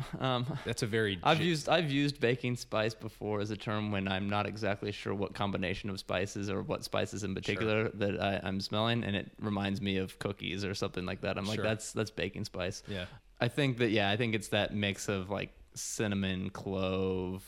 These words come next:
Speaker 2: Maybe a little nutmeg and or
Speaker 1: ma-,
Speaker 2: ginger.
Speaker 1: may-, maybe some ginger, yeah, nutmeg. Uh, a lot of times nutmeg gets called out on its own,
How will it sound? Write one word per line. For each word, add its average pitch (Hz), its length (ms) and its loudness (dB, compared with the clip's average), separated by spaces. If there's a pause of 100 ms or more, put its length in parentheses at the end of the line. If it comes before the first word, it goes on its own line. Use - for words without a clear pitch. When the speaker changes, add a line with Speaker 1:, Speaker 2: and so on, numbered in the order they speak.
(240)
Speaker 2:
Maybe 95 200 -4
a - 20 -4
little 87 160 -4
nutmeg 90 540 -2
and 92 180 0
or 87 120 0
Speaker 1:
ma-, 113 100 -2
Speaker 2:
ginger. 95 540 -2
Speaker 1:
may-, 117 220 6
maybe 113 300 2
some 110 160 -2
ginger, 104 480 0
yeah, 98 160 0 (240)
nutmeg. 104 680 2 (460)
Uh, - 120 -6
a - 40 -10
lot 147 140 2
of - 60 2
times 110 240 2
nutmeg 107 360 2
gets - 200 -4
called 104 240 2
out 98 140 4
on 95 120 -2
its 92 140 -6
own, 95 500 -2